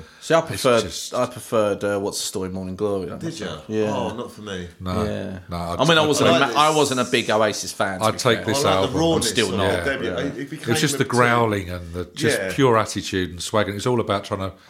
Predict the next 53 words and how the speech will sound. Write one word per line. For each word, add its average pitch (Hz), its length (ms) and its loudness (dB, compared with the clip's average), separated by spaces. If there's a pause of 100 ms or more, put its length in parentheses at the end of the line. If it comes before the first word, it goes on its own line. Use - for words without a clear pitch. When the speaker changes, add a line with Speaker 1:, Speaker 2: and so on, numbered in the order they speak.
(180)
Speaker 2:
make 101 280 -8
better 92 180 -6
lives 95 360 -2
for - 80 -16
themselves. 87 280 -2
So 147 60 6
Speaker 3:
Yeah. 117 60 4
Speaker 2:
the 110 60 4
whole, 120 380 4 (380)
the 113 100 0
opening 113 460 -2 (140)
track - 300 -4
is 82 120 -8
Rock 90 180 -6
and 90 100 -8
Roll 92 180 -4
Star, 78 240 -6
and 85 80 -12
it's - 140 -12
literally 92 300 -6
about, 87 220 -6
like, 85 180 -8 (220)
Speaker 3:
Yeah, 110 200 -6
no 131 120 -10
Speaker 2:
you - 60 -8
Speaker 3:
one's 104 100 -2
Speaker 2:
don't 110 140 2
have 101 140 -4
to 90 100 -4
have 90 200 -4
this 90 160 -4
shitty 85 400 -8
job 85 240 -6
and 85 100 -12
just 90 220 -10
go 87 180 -4
for 82 320 -8
it. 80 100 -12
And 80 100 -16
Speaker 3:
Yeah. 120 260 -4
Speaker 2:
just, - 220 -14 (180)
yeah, 92 180 0
Speaker 3:
Yeah, 135 180 2
that's 113 140 -4
Speaker 2:
it's - 140 -6
Speaker 3:
what 107 120 -2
it 107 80 2
was. 107 140 -2
Speaker 2:
just 120 140 -6
Speaker 3:
It - 20 -10
captured 120 320 -8
the 104 60 -10
moment. 101 420 -8